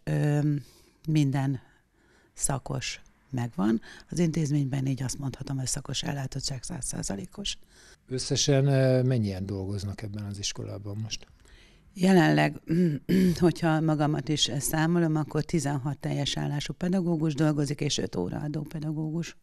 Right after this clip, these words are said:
Speaker 2: A nyelvi labor az hogy áll?
Speaker 1: Tablettekkel fognak a gyerekek dolgozni, és, ö, ugye ez az informatikai pályázatnak, ö, a,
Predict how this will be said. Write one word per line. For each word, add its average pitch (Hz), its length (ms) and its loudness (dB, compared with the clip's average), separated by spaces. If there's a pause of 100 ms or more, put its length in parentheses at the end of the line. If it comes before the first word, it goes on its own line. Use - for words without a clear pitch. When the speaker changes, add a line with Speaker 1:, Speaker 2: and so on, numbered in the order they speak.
(560)
Speaker 2:
A 123 120 -2
nyelvi 135 360 6
labor 151 320 4
az 139 140 0
hogy 92 180 -6
áll? 92 200 -10 (520)
Speaker 1:
Tablettekkel 190 680 0
fognak 175 360 -2
a 175 60 -2
gyerekek 156 440 -4
dolgozni, 151 720 0 (720)
és, 156 420 0
ö, 151 140 2
ugye 139 220 2
ez 143 120 0
az 151 120 0
informatikai 151 680 0
pályázatnak, 147 1000 -2
ö, 143 320 -2 (640)
a, 143 260 -4